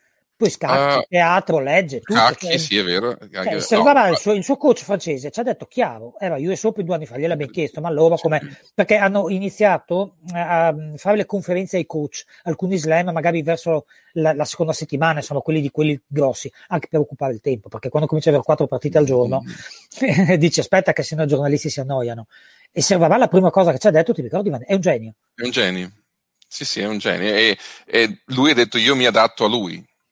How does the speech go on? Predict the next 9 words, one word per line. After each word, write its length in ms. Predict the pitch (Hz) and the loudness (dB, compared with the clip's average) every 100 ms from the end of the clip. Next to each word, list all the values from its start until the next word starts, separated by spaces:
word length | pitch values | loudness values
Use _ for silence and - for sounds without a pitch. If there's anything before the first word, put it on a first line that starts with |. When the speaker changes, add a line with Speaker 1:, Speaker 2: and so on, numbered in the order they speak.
| - | -6
Speaker 2:
Io 560 | 101 110 120 104 101 _ _ _ | 0 4 4 0 -6 _ _ _
cerco 400 | - 98 - 113 | -2 -2 -2 -4
di 100 | 98 | 0
ad-, 280 | 98 92 92 | 2 2 0
adattarmi 520 | 90 90 90 98 95 | -2 -4 -4 -6 -6
a 40 | 87 | -8
noi. 120 | 82 | -4
No, 240 | 113 98 | -2 0
è, 120 | 98 | -2